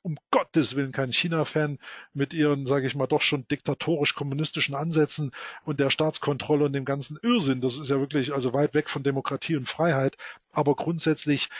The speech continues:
ähm, rein wirtschaftlich gesehen,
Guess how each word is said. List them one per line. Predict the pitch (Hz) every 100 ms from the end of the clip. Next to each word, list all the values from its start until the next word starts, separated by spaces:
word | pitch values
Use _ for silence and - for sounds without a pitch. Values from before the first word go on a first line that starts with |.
| - -
ähm, | 165 151 147 147 139
rein | 120 139 151 151 131
wirtschaftlich | 123 160 - 180 - 165 -
gesehen, | 123 147 139